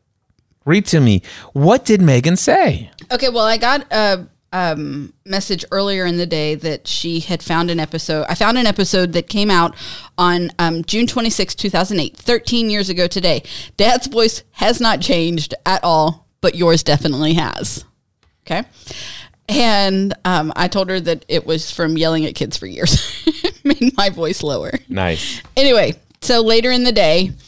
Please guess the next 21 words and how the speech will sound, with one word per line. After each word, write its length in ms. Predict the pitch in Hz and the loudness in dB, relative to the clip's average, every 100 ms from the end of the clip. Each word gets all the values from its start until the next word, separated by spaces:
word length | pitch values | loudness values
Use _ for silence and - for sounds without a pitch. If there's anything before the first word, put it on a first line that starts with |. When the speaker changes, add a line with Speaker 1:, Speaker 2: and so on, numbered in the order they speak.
| - - - - | -20 -20 -20 -4
Speaker 2:
I 160 | 170 190 | 0 2
get, 320 | 185 185 - - | 4 2 2 2
um, 540 | 170 165 156 165 180 | 2 2 0 -4 -4
I 100 | - | -4
get 160 | 175 185 | -2 0
another 300 | 185 170 175 | 0 0 0
message. 640 | 160 - 117 160 - - - - _ _ - - - - | 0 0 -2 -2 -6 -6 -12 -20 _ _ -20 -14 -10 -6
"I 100 | 196 | 0
didn't 260 | 208 240 262 | 2 2 2
end 160 | 240 220 | 2 2
up 160 | 208 | 2
listening 360 | 202 - 208 202 | 0 -2 0 0
to 100 | 196 | 0
the 100 | 185 | 0
one 160 | 175 180 | 0 0
from 160 | 190 | -2
thirteen 400 | 180 180 - 180 | -2 -2 -2 0
years 220 | 175 170 | 0 0
ago 200 | 175 165 | 0 0
this 240 | 160 156 - | 0 -2 -2
week, 320 | 175 - - | -2 -4 -12